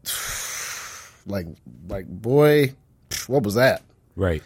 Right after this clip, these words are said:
Speaker 1: And both of my parents were tough enough to say, "That wasn't good enough."
Speaker 2: Yeah.
Speaker 1: "What was that?"
Speaker 2: Yeah.
Speaker 1: "You're just like a wimp."
Speaker 2: Right.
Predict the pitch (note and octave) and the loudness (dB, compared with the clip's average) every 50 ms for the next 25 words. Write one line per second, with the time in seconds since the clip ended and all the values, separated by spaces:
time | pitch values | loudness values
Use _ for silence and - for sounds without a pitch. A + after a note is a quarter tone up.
0 | - - - G2 G2+ G2+ F#2+ C#3 D#3 C3+ C3+ C3+ C3 C3+ B2+ C#3+ C3+ B2 A#2 - | -12 -12 -8 -4 -2 2 2 4 4 4 4 4 4 4 4 6 6 6 4 4
1 | - - G#2 G2+ F2+ - - - - - _ _ _ _ - - D3 C#3+ - B2+ | 0 0 0 0 0 -2 -6 -14 -20 -20 _ _ _ _ -2 0 0 2 4 4
2 | G#2 G#2 G2+ G#2 G2+ - - G#2 F2+ - - A#2 A2 G#2 G2+ G2+ F#2+ F#2 F#2+ F#2 | 4 4 4 4 2 0 -4 -2 -2 0 4 4 6 6 6 4 4 2 0 -2
3 | E2 D#2 D#2 D2+ D#2+ F2+ C#3+ D#3+ C#3 A#2 A2 G2+ A2 G2+ F#2+ E2 C#2+ - - - | -4 -6 -6 -6 0 2 4 4 6 4 4 4 4 2 2 0 -4 -6 -10 -14
4 | - - _ _ _ G2+ F2 C#2 B1+ - - - C#3 D#3 B2+ A2 B2 - D2 - | -20 -20 _ _ _ -4 -4 -4 -6 -8 -2 2 4 4 6 6 4 4 2 -2
5 | _ _ _ _ _ _ _ _ _ - E2+ - - - C3+ D#3 D#3+ A#2+ A#2+ A2+ | _ _ _ _ _ _ _ _ _ -10 -10 -10 -6 0 2 4 4 4 2 2
6 | F#2+ F#2+ G#2+ B2 G2+ C#2+ - - - _ _ _ _ - - F2 D2 B1+ | 2 2 2 2 2 0 -4 -14 -20 _ _ _ _ -4 -2 -2 -2 -2